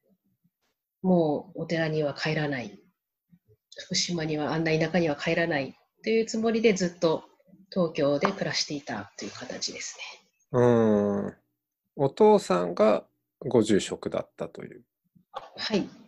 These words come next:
Speaker 2: うん。じゃあ、住職の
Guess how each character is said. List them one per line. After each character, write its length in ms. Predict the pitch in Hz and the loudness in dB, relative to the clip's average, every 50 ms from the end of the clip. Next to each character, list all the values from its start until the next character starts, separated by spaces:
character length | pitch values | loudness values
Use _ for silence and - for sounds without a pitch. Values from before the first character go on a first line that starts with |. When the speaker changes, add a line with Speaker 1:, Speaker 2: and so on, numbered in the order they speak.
| _ _ - | _ _ -2
Speaker 2:
う 60 | 113 | 2
ん。 440 | 110 107 98 87 82 82 87 - - - _ _ _ _ _ _ - - _ _ - | 2 4 2 2 -2 -6 -10 -12 -18 -20 _ _ _ _ _ _ -20 -20 _ _ 0
じ 80 | 117 | 0
ゃ 40 | 107 | 0
あ、 40 | 98 | 2
住 360 | - - 135 139 143 147 139 | 0 0 -2 0 0 0 -2
職 420 | - - - 131 120 - - 123 120 | -2 -2 -2 -2 -2 -2 -4 -4 -2
の 380 | 120 143 165 170 165 - - | 0 2 2 2 2 0 -4